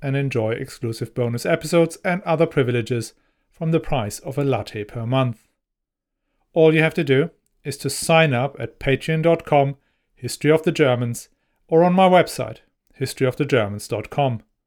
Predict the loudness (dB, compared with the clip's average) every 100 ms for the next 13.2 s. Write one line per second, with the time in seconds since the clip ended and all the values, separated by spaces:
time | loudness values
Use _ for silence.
0 | _ _ _ _ _ -8 2 4 6 6
1 | 4 2 -2 -6 -8 -8 -2 0 2 -2
2 | -6 -12 -20 _ _ _ _ _ _ _
3 | _ _ -2 2 2 2 2 2 2 -4
4 | -8 -2 2 2 0 -4 _ _ -2 -2
5 | 0 0 0 -4 -6 _ _ _ -2 0
6 | 2 2 0 -6 -8 -6 -6 -6 -8 -8
7 | -6 -8 -4 -4 -4 -8 -16 _ _ _
8 | _ _ _ _ _ _ _ _ _ _
9 | _ _ _ _ _ 0 4 4 2 -8
10 | -8 -12 _ -8 -6 0 2 2 2 2
11 | 2 2 0 0 -2 -2 -4 -4 -8 -8
12 | -8 -4 -4 -2 -4 -6 -6 -6 -6 -2
13 | 0 -2